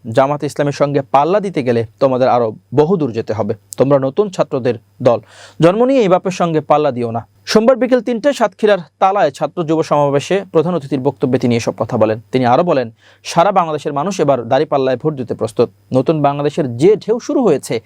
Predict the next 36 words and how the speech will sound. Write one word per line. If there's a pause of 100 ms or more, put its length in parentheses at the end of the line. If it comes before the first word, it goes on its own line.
(200)
তা
ঘরে
ঘরে
পৌঁছে
দিতে
হবে। (240)
জামাত
গুম,
খুন,
লুটপাট
বা (360)
দুর্নীতিমুক্ত
একটি (260)
মানবিক
বাংলাদেশ
গড়তে
চায়।" (200)
গোলাম
পরোয়ার
বলেন,
"কোনো
উস্কানিতে
উত্তেজিত
হওয়া
যাবে
না। (280)
তালা (260)
কলারোয়ার
মানুষ (240)
শান্ত
থাকুন। (380)
একটি
পক্ষ
আমাদের
গণজোয়ার
দেখে